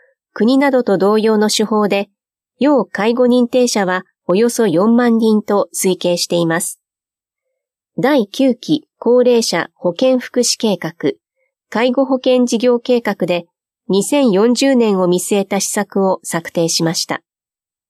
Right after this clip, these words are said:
交通施策について。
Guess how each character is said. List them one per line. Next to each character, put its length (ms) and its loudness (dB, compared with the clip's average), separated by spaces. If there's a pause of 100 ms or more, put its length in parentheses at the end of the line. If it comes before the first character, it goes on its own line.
(1400)
交 180 2
通 220 0
施 80 -2
策 240 -2
に 160 0
つ 140 -2
い 100 -2
て。 220 -6